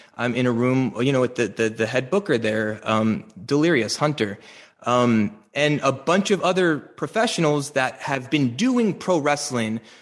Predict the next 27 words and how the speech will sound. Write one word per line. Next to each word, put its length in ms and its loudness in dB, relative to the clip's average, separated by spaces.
for 320 0
a 120 2
very 300 2
long 280 2
time 360 0
and 260 -2
that 280 0
I, 340 0
I 40 0
had 260 -2
great 240 -2
respect 380 -4
for, 180 -2
B 180 0
J 200 0
Whitmer 420 0
being 180 0
one 140 2
of 100 2
them 180 2
as 140 -2
well. 360 -2
And 560 0
the 100 0
story 640 2
that 240 0
was 180 0